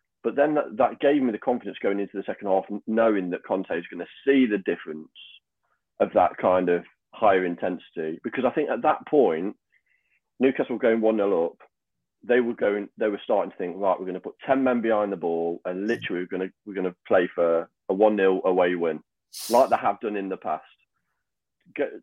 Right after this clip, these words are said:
ha-, getting that goal just before half time, then having the little bit of cu-, kerfuffle just before the, um, the, the half time whistle, I think that gave the players a little bit of, of a kick in the arse that they needed,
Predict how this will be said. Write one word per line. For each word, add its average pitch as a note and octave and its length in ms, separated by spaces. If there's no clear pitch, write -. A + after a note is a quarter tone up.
ha-, C3 180
getting C3+ 180
that C3 140
goal A#2+ 200
just A2+ 180
before A2 260
half G2+ 300
time, F2 380
then D3 240
having C3+ 340
the B2 80
little B2 220
bit A#2+ 180
of A2+ 80
cu-, - 240
kerfuffle A#2+ 500
just A2+ 180
before A2+ 320
the, G2 580
um, F#2 240
the, F#2+ 280
the F#2+ 100
half G#2 240
time F2+ 240
whistle, F2 460
I - 60
think D3+ 180
that B2 180
gave A#2+ 300
the G#2+ 80
players G2+ 340
a G2+ 60
little G2+ 200
bit F#2+ 200
of, G2 200
of F#2+ 180
a G2 60
kick A2 220
in F#2+ 100
the F#2+ 80
arse F#2+ 280
that F#2 100
they D#2 80
needed, F2+ 440